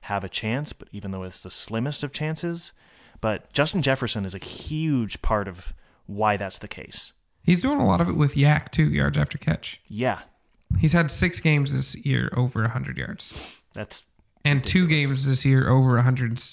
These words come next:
Speaker 2: uh, fifty yards, and three games this year over a hundred and twenty-five yards.
Speaker 1: Yeah. Like, if Justin,
Speaker 2: So.
Speaker 1: if Justin Herbert wasn't having the season he was having, it'd be like, "Yeah,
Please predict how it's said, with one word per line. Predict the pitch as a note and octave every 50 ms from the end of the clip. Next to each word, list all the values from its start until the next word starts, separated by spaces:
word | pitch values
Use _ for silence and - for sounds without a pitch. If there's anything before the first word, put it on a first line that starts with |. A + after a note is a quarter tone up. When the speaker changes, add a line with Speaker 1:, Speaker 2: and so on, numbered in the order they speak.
| - -
Speaker 2:
uh, | C3+ C3 B2 A2+ A2
fifty | - - D3 - C3+ C3
yards, | A#2 A2 G2 F2 E2 - - - -
and | - C3 B2+ B2 B2 B2 B2 B2 B2 B2 - - _ _ _ -
three | - D3 D3 D3
games | C#3+ C#3 C#3 C3+ B2+
this | C3 A#2+ -
year | - B2 B2+ A#2 G#2+
over | A#2+ A#2 A#2+ A#2
a | A#2
hundred | A2+ A#2+ A#2+ A#2+ B2+ A2
and | A2 A2+
twenty-five | - - G2+ F2+ A2 - - - - - -
yards. | - _ _ - _ _ _ _ _ _ _ _ -
Speaker 1:
Yeah. | - G2 - - - _ _ _ _ _ -
Like, | A#2+ G#2
if | B2+ A#2 -
Justin, | - C3+ - - E3 D#3 C#3+
Speaker 2:
So. | C#3 - A#2 G#2
Speaker 1:
if | - - -
Justin | - C#3 C#3+ - F3+ D3+
Herbert | A#2 A#2+ A#2 G#2+ B2 B2+ -
wasn't | A2 G#2 A2+ G#2+ A2 A2 - _ -
having | - - A2 G2+ G#2+ G#2+ A2
the | A2 G#2+
season | - A#2 A2 G2 A2+ G#2+
he | G2+ A2
was | F#2+ G2 G2+ G2 G2 G#2+ A2 A#2 - - -
having, | B2+ A#2+ A#2+ C#3 C#3+ D3
it'd | C3+ A2+
be | F#2+ G#2 F#2
like, | F2+ F2 F2 -
"Yeah, | G2 G#2 F2+ F2